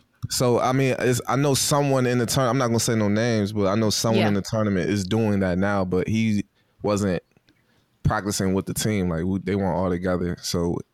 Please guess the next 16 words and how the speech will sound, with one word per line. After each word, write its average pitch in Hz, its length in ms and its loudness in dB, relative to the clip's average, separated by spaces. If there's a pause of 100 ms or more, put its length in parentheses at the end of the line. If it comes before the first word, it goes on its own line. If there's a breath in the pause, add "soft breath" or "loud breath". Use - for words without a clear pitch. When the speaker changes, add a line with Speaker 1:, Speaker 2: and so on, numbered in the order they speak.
(100)
Speaker 1:
I 98 80 -4
know 104 160 2
he 104 180 0
just 107 320 -2
tested 117 300 0
positive, 95 560 0 (400 loud breath)
and 95 340 0
he's 104 220 0
going 107 300 0
to 95 80 0
join 104 300 0
the 95 80 0
team 98 380 0
in 90 280 0
the 90 60 0
bubble 90 440 -2